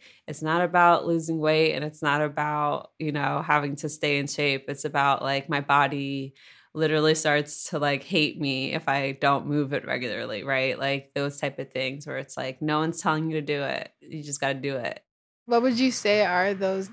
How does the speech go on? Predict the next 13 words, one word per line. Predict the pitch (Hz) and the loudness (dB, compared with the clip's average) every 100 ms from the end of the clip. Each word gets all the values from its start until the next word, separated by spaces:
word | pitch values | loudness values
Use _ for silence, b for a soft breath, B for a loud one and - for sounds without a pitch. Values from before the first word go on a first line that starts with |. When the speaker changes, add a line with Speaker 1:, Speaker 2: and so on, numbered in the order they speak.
| - | -12
Speaker 2:
fears | - - - 220 202 190 190 190 | -12 -10 -4 0 2 4 2 -2
or | 196 190 | -4 -4
the | 196 | -2
resistance | 190 185 196 196 190 180 196 | -2 -2 -2 -2 -2 -4 -4
of | - 190 | -2 -2
just | 180 185 185 - - - | -2 -4 -4 -6 -8 -6
coming | - 190 185 | -2 0 0
to | 190 | -2
terms | 185 - 170 170 170 185 | -6 -6 -6 -6 -8 -8
with | 160 165 - | -4 -4 -4
the | 175 | -8
fact | - 170 156 - | -6 -4 -4 -6
that | 160 151 131 | -10 -10 -12